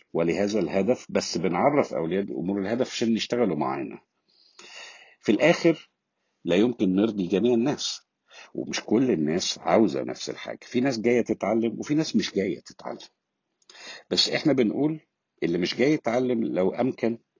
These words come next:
ما يضرش بفرصة زميله اللي عاوز يتعلم. وليست العدالة إن تعطى كل الأدوات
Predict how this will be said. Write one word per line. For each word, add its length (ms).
ما 200
يضرش 680
بفرصة 460
زميله 540
اللي 180
عاوز 440
يتعلم. 400
وليست 520
العدالة 560
إن 240
تعطى 440
كل 220
الأدوات 600